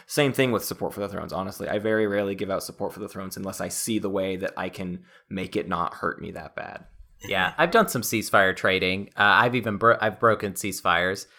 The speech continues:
Speaker 2: 'Cause all it costs, I mean, really,
Speaker 1: It's
Speaker 2: in the end,
Speaker 1: one,
Speaker 2: all it costs
Speaker 1: one
Speaker 2: you is
Speaker 1: activation.
Speaker 2: one activation.
Speaker 1: Yeah.
Speaker 2: Um,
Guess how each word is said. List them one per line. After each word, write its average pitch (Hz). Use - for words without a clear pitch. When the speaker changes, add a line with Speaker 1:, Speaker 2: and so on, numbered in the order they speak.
Speaker 2:
'Cause 170
all 214
it 185
costs, -
I 139
mean, 151
really, 160
Speaker 1:
It's 127
Speaker 2:
in 120
the 117
end, 120
Speaker 1:
one, -
Speaker 2:
all 98
it 85
costs 104
Speaker 1:
one 92
Speaker 2:
you 90
is 90
Speaker 1:
activation. 90
Speaker 2:
one 92
activation. 85
Speaker 1:
Yeah. 87
Speaker 2:
Um, 90